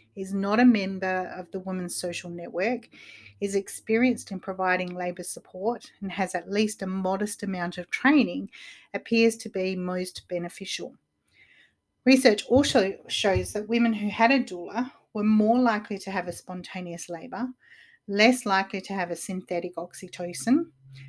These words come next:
less likely to ask for epidural or drugs,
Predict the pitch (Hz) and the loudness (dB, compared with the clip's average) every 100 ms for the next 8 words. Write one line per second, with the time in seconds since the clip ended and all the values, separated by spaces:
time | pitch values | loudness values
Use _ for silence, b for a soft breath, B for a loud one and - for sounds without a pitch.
0 | B - 196 214 247 202 185 190 190 - | B -4 2 2 2 -2 -2 -2 -8 -8
1 | 190 180 185 170 190 190 - 180 185 240 | -6 -6 -6 -10 -10 -10 -10 -8 -4 -4
2 | 320 - 170 - 170 196 254 - | -4 -6 -6 -4 -4 -4 -6 -14